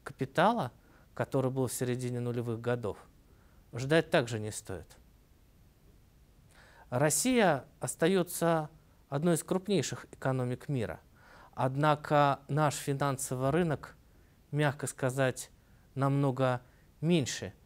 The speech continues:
чем позволяют размеры хозяйства. А ведь было время, когда капитализация российских компаний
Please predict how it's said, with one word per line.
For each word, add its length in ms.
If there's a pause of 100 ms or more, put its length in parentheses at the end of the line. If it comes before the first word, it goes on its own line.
(220)
чем 220
позволяют 640
размеры 380
хозяйства. 580 (400)
А 80
ведь 160
было 240
время, 420
когда 220
капитализация 840
российских 460
компаний 640